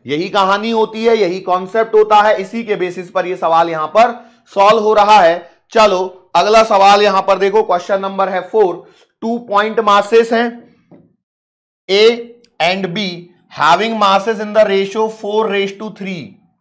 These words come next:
A का मास, तो मैंने माना देखो mass of A को मैं मान लेता हूं फ़ोर एम और mass of B को मैं मान लेता हूं थ्री एम। क्यों ऐसा,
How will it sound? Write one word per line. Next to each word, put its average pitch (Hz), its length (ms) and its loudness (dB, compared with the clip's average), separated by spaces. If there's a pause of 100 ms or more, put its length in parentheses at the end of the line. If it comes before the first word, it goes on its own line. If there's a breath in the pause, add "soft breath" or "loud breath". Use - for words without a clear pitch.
(840)
A 185 200 2
का 220 140 4
मास, 156 380 -2
तो 170 60 -12
मैंने 185 220 -4
माना 208 260 2
देखो 220 180 2
mass 196 500 2
of 220 320 0
A 190 120 -2
को 202 160 -4
मैं 208 140 -2
मान 190 240 0
लेता 196 300 0
हूं 208 160 0
फ़ोर 208 580 -2
एम 214 260 -2 (560)
और 175 300 6
mass 196 580 4
of 185 160 2
B 196 140 -8
को 202 180 0
मैं 208 140 -2
मान 180 220 2
लेता 185 300 -2
हूं 185 240 2
थ्री 190 600 -10
एम। 120 220 -6 (320)
क्यों 214 200 -4
ऐसा, 226 320 4